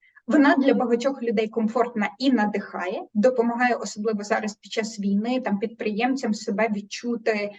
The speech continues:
що вони роблять дуже важливий справді внесок на, там, в економічному тилу. Вони підтримують економіку, підтримують інших людей. Мені особисто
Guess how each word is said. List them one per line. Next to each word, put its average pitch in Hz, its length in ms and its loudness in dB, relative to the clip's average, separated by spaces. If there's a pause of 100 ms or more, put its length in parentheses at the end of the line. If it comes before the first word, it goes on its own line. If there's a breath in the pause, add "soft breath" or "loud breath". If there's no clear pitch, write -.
(220 loud breath)
що - 200 -4
вони 214 260 -2
роблять 214 340 0
дуже 233 260 -2
важливий 214 440 0
справді 202 380 -4
внесок 208 540 -2
на, 214 460 -2 (560)
там, - 240 -12 (120)
в 202 140 0
економічному 240 880 4
тилу. 190 680 0 (100)
Вони 226 240 2
підтримують 262 500 2
економіку, 196 560 0
підтримують 226 540 0
інших 190 360 -2
людей. - 280 -10 (420 loud breath)
Мені 262 260 4
особисто 240 920 -2